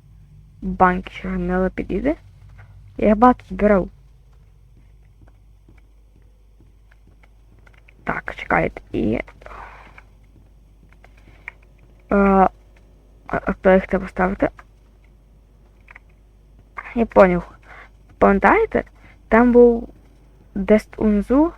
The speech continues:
одна штука, дуже прикольна. Ідемо туди. Так, ми маємо піти у кімнату Бориса. Прес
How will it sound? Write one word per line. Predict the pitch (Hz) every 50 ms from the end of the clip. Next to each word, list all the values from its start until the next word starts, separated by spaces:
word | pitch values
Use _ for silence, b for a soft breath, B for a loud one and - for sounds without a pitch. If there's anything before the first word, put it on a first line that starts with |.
| - - _
одна | - 208 202 240 262 269
штука, | - - - 233 190 - - 170 170
дуже | 185 180 180 175
прикольна. | - - - 190 220 - - - 170 160 - - - - - - _ _ _ - - _ - _ _ _ _ _ - - - -
Ідемо | - 208 202 196 220 226
туди. | 233 247 233 196 170 175 175 b b b b b b b _ _ _ _ - _ _ _ _ _ _ _ - - - - _ _ - - - _
Так, | 180 165 - - - -
ми | - 185
маємо | 185 190 190 185 185 208
піти | - - - - 180
у | 180
кімнату | - - 190 180 180 - - -
Бориса. | 185 - 185 180 175 175 196 214 233 226 - - 294 285 285 277 - b b b b b b b b b b b b b _ _
Прес | - - - 190 190 185 - -